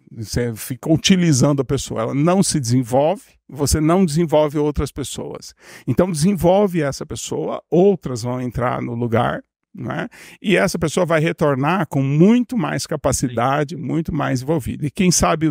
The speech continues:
Speaker 1: do nosso amor pela igreja, nós vamos insistir que essa pessoa volte submissa ao seu pastor pra trabalhar junto com ele, pra andar junto com ele, segundo a orientação dele.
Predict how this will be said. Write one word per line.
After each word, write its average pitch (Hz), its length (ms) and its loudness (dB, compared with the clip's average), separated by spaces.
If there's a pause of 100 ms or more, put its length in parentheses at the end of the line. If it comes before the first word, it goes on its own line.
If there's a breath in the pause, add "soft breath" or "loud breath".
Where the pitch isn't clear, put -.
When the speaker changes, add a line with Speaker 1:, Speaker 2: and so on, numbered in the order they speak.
Speaker 1:
do 127 280 -4
nosso 135 320 2
amor 123 240 2
pela 117 200 -2
igreja, 127 520 0 (360 loud breath)
nós 131 220 2
vamos 135 220 4
insistir 139 420 -2
que 147 100 -4
essa 135 200 -4
pessoa 123 280 -2
volte 127 720 0
submissa 127 680 -2
ao 127 40 -4
seu 120 160 -6
pastor 123 540 -2
pra 117 140 -4
trabalhar 123 480 2
junto 131 280 0
com 117 160 -2
ele, 117 360 -2
pra 110 220 -4
andar 123 360 2
junto 127 300 -2
com 113 180 -4
ele, 113 320 -2 (260 loud breath)
segundo 127 540 0
a 135 60 2
orientação 127 520 -4
dele. 107 280 -8